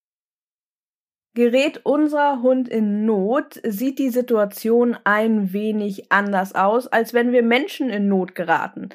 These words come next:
Denn wenn wir einen Unfall haben oder uns verletzen, dann rufen wir in der Regel einfach die eins eins zwei.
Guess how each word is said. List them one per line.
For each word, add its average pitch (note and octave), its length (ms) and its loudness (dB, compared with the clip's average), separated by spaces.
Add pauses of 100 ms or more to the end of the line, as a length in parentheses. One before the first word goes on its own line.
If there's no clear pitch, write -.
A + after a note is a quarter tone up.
(360)
Denn A3 520 0
wenn A#3+ 600 -2
wir A#3 180 2
einen G#3 220 0
Unfall B3 400 -2
haben G#3+ 260 2
oder G#3+ 320 0
uns G3 300 -6
verletzen, G3+ 960 -4 (100)
dann G3+ 320 0
rufen G#3 540 -6
wir G#3+ 180 -4
in C4+ 200 2
der B3+ 160 0
Regel A3 360 -2
einfach F#3 480 0
die G#3+ 340 -8
eins F3 360 -2
eins F#3 500 -4
zwei. - 580 -4